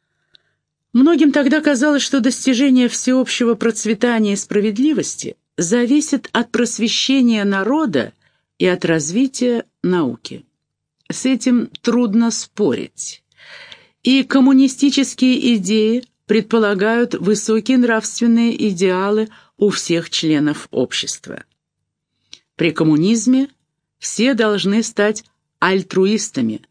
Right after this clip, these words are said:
а поскольку это невозможно, о чем точно знают биологи, первоначальные альтруисты перерождаются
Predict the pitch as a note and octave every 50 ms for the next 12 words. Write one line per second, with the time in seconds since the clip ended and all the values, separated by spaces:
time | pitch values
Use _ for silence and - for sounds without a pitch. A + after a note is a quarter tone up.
0 | _ _ _ _ _ _ _ _ - G3 - A#3+ A#3+ - - D4 C4 - B3 A#3
1 | A3 - A3 G#3 G#3+ G3 A3+ A3+ F3 F3 F#3+ F3+ E3+ D#3+ D#3 - - F#3 G3 G#3+
2 | A#3+ _ _ _ _ _ _ _ _ _ _ - - D3 C#3+ - - F3 F3 E3+
3 | D#3 - - _ _ _ - F3 F3 D#3 - - D#3 C#3+ C3+ C3 D3 D3+ D3+ C#3+
4 | C#3+ C#3 C3 - - _ _ - C3+ C3+ D3+ C#3 C3+ C3+ C3+ D#3+ E3 E3+ A3 B3
5 | - _ _ _ _ _ _ _ _ _ _ _ _ _ _ - A#3 A#3 A3+ A#3
6 | A#3 A#3 A3 - C4 B3 A#3+ A#3+ A#3+ B3 B3+ B3 - - A3 A#3+ A#3 - B3+ C4
7 | C4 C4 C4 C4 - - C#4 C#4 C#4 _ _ _ _ - F#3 F3 E3+ E3+ E3 D#3+
8 | D#3+ B2 D3+ D#3+ D#3 D3 C#3+ B2+ - - - C#3 B2+ B2+